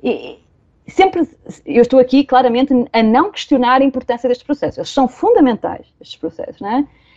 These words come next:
Mas o que, o que é que, o que é que o historiador pode trazer ou acrescentar a esta discussão, não é? Ou seja, para mim, como historiador, é importante referir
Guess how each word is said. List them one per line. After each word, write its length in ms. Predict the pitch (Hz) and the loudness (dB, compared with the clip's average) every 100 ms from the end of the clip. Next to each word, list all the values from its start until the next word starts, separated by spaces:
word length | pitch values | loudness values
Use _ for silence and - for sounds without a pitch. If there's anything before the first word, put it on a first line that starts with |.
| _ - | _ 0
Mas 260 | 311 - - | 2 2 0
o 100 | 294 | -4
que, 200 | - 403 440 554 | 2 2 4 2
o 100 | 277 | 0
que 140 | 277 381 | -2 -4
é 40 | |
que, 100 | 370 | -4
o 140 | 254 - | -8 -6
que 80 | |
é 40 | 349 | -4
que 60 | |
o 40 | 349 | -4
historiador 480 | - 302 294 294 294 | -2 2 4 4 2
pode 340 | - 269 254 | 2 2 4
trazer 480 | 254 240 202 226 220 | 4 2 2 0 0
ou 60 | 208 | -2
acrescentar 580 | - - 247 226 208 | -10 -6 -6 -2 -2
a 40 | 202 | -2
esta 200 | 202 202 | -4 -10
discussão, 600 | - - _ - 160 156 | -12 -20 _ -8 -6 -4
não 80 | 175 | -6
é? 300 | 233 - 165 | -6 -4 -4
Ou 60 | |
seja, 520 | - 190 180 - - - - | -2 0 -2 -2 -12 -8 2
para 140 | 262 | 6
mim, 180 | 294 359 | 6 6
como 140 | 311 | 2
historiador, 460 | 294 - 247 240 277 | 2 2 2 4 6
é 40 | |
importante 460 | 302 285 - 254 233 | 4 2 -2 -2 -2
referir 600 | - - 226 226 254 | -10 -6 -2 2 2